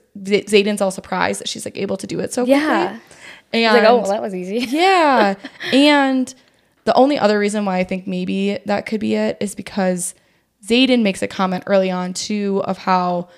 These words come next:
Speaker 1: he's like, "When you can fully block, block me off, like, then that means that I'm dead, or, like, that means that's a problem or something." And there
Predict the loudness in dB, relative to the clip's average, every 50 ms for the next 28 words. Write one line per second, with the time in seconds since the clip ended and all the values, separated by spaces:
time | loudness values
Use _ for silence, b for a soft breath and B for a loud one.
0 | b b b b _ -2 0 2 2 2 0 -2 0 2 0 2 2 0 0 2
1 | 4 4 4 4 2 -2 -6 _ 2 4 4 4 4 0 -4 0 2 2 2 2
2 | 0 -4 -4 -2 0 0 0 0 -2 -4 -4 -4 -8 _ _ _ -2 2 2 2
3 | 2 2 -2 -4 -4 -6 -6 -6 -4 -2 -4 -4 -4 -2 -4 -4 -4 -4 -4 -4
4 | -4 -4 -4 -6 -6 -6 -6 -8 -6 -4 -4 -2 0 0 0 0 -2 -4 -4 -4
5 | -4 -6 -4 -4 -2 -2 -2 -2 -4 -8 b b b b b b b _ 0 2
6 | 2 2 2 -2 -6 -10 -14 _ _ 0 0 0 0